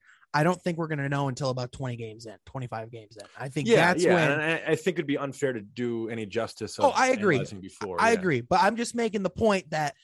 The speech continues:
Speaker 1: that's something we're not gonna know until then because of the fact that you have to get your conditioning back. You have to see, like, you have to get your legs fully under you, which he looks like he's in great shape.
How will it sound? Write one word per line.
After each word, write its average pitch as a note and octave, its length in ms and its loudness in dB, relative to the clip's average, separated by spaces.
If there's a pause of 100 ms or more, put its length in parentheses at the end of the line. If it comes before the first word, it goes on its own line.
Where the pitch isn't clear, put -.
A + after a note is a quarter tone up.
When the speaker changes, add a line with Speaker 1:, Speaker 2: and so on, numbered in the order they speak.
(160)
Speaker 1:
that's G#3 220 4
something G3+ 280 -2
we're F3+ 100 2
not E3+ 120 2
gonna E3 160 -2
know E3 80 0
until D3+ 300 -2
then D#3 320 2
because F3 720 2
of D#3+ 120 -2
the D3 80 -4
fact D3 380 -2
that C#3 160 -2 (260)
you E3 100 2
have D#3+ 240 0
to E3 60 -6
get D#3 160 -4
your C#3 100 -8
conditioning C3+ 540 -6
back. B2 320 -2
You C#3 80 0
have C#3 140 0
to C#3+ 60 -4
see, C#3 280 -4
like, C3+ 220 -4
you D#3 60 2
have D3+ 80 -2
to D#3 60 -8
get D#3 120 -2
your D3 120 -2
legs C3+ 300 0
fully G3 340 6
under D#3 160 2
you, D3 100 2
which D3 180 0 (240)
he C4 100 2
looks C#4 300 4
like A#3+ 100 2
he's G3+ 180 -2
in F#3 80 -2
great E3 240 2
shape. C3 320 -2